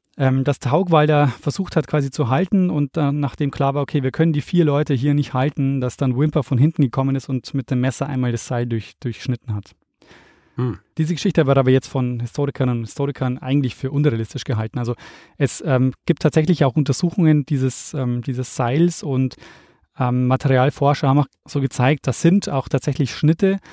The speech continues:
Speaker 1: aber dieses Seil haben die dann auch getestet und es hätte niemals vier Personen ausgehalten. Also dass das gerissen ist, ähm, ist völlig, ähm, also das hätte niemanden gewundert.
Speaker 2: Also es wäre auch gar nicht nötig gewesen, hier was abzuschneiden.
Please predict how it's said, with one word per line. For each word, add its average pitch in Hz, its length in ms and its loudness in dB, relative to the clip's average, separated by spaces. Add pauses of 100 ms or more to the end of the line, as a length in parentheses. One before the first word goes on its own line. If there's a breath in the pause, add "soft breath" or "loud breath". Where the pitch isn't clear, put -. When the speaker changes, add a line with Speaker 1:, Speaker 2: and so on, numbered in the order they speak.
(380 loud breath)
Speaker 1:
aber 156 480 2
dieses 139 360 -2
Seil 143 500 2 (100)
haben 131 200 0
die 139 100 4
dann 131 100 0
auch 123 100 -4
getestet 143 520 0
und 127 200 -4
es - 140 -6
hätte 139 180 0
niemals 131 420 4
vier 147 140 -4
Personen 139 380 -2
ausgehalten. 117 500 -6
Also 120 180 -2
dass 120 140 -4
das - 200 -4
gerissen 135 340 0
ist, 127 240 -4
ähm, 131 380 -10
ist - 340 -20 (720 loud breath)
völlig, 135 400 0
ähm, 127 180 -4
also 123 160 -4
das 123 220 -4
hätte 135 140 2
niemanden 151 260 4
gewundert. 117 420 -2 (300)
Speaker 2:
Also 101 180 2
es 95 140 0
wäre 104 160 2
auch 95 160 -6
gar 101 120 -4
nicht 101 180 -10
nötig 101 280 -8
gewesen, 110 300 -2
hier 104 180 0
was 104 140 2
abzuschneiden. 107 600 -2